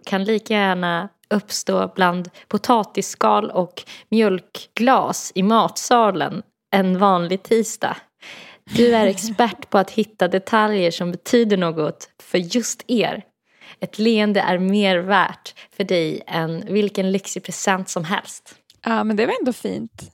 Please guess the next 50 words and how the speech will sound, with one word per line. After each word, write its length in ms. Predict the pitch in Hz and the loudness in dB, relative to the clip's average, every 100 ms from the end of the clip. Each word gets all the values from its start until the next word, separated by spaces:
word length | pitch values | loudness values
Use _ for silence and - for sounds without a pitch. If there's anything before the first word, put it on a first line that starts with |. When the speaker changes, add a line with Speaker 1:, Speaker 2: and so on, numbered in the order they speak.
| _ - | _ -2
Speaker 1:
Ja, 200 | 208 233 508 453 | 2 4 2 0
jag 120 | 320 | 2
tycker 200 | 392 359 | 0 2
det 100 | 220 | 2
också. 300 | 208 - 170 - | 2 2 2 2
Men 160 | 240 262 | 2 2
det, 80 | 233 | 2
då, 180 | 233 285 - | 2 -2 -2
då 100 | 294 | -6
kan 120 | 285 453 | 0 0
man 100 | 480 | 2
väl 100 | 427 | 2
säga 220 | 247 202 | 2 2
att 120 | 196 | 2
vi, 120 | 196 - - - - | -2 -4 -14 -16 -2
vad 120 | 226 | 2
bra 140 | 226 370 | 4 4
att 120 | - | 2
vi 60 | |
tog 200 | 233 208 | 2 2
ett 80 | 202 | 4
sånt 200 | 202 175 | 2 0
snällt 600 | - - 311 285 - - | 0 2 2 2 -2 -8
test 400 | - - - - | -2 -2 -4 -6
på 80 | 190 | -2
en 100 | 180 | 0
sån 300 | 175 165 180 - | 2 0 0 -2
Speaker 2:
Ja. 240 | 233 220 | 0 4
Speaker 1:
barntidning. 1600 | 214 202 190 196 220 - - 269 370 - - - 277 262 214 233 - _ _ - | 6 6 4 4 2 0 2 2 0 -12 -2 2 4 4 2 0 -4 _ _ -14
Speaker 2:
Jätteskönt. 760 | 269 247 254 - 277 240 254 - - - | -6 -2 -2 -4 -6 -2 -4 -6 -10 -4
Jag 140 | 240 | -2
tyckte 200 | 254 277 | 0 -2
också 200 | 269 247 | -4 -4
det 120 | 226 | -4
kändes 320 | - 220 208 | -2 -4 -4
som 120 | 220 214 | -2 -4
att 120 | 208 | 0
vi 140 | 214 | 0
var 120 | 202 | 0
lite 200 | 202 202 | -2 -2
mer 220 | 196 196 190 196 | -2 -2 0 0
real. 500 | 240 214 - - 220 _ _ - | -2 -2 -6 -8 -12 _ _ -12
Att 160 | 208 220 | -6 -4
vi 100 | 196 | -4
var 100 | 196 | -4
lite 240 | 196 208 | -6 -10
true. 580 | - - 233 208 - - _ _ | -10 -4 -2 -2 -4 -8 _ _
Speaker 1:
Ja, 420 | 247 233 214 214 - _ - | 2 4 4 0 -6 _ -2
visst. 320 | 214 339 - - - 330 | 2 2 -2 -12 -14 -8
Speaker 2:
Lite 220 | 240 190 | -6 -4